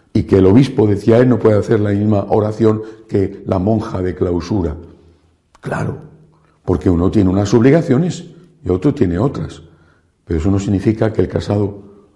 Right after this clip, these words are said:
no tenga que hacer oración, o que el monje o la monja de clausura no tenga que trabajar. Los monjes y monjas de clausura me consta que trabajan mucho, aunque no se vea,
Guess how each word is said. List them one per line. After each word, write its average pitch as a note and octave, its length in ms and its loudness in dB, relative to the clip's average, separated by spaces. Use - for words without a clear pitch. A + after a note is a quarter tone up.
no F#2+ 120 -4
tenga F2+ 220 0
que F2 100 -8
hacer - 220 -8
oración, - 440 -12
o - 240 0
que - 160 0
el F#2 100 6
monje G#2+ 300 2
o G2+ 40 4
la F#2 60 0
monja F#2+ 260 0
de G2 100 2
clausura G2+ 400 0
no G2+ 100 -2
tenga G2+ 240 0
que G2+ 80 2
trabajar. G2+ 760 -2
Los F2+ 100 0
monjes G#2 360 -2
y F#2 40 -4
monjas F#2+ 280 -4
de F#2+ 100 -4
clausura F2+ 420 -4
me G2+ 160 -2
consta - 340 -4
que F#2 120 -4
trabajan - 600 -6
mucho, - 340 -6
aunque F2 280 0
no G2 100 0
se - 140 -4
vea, - 280 -12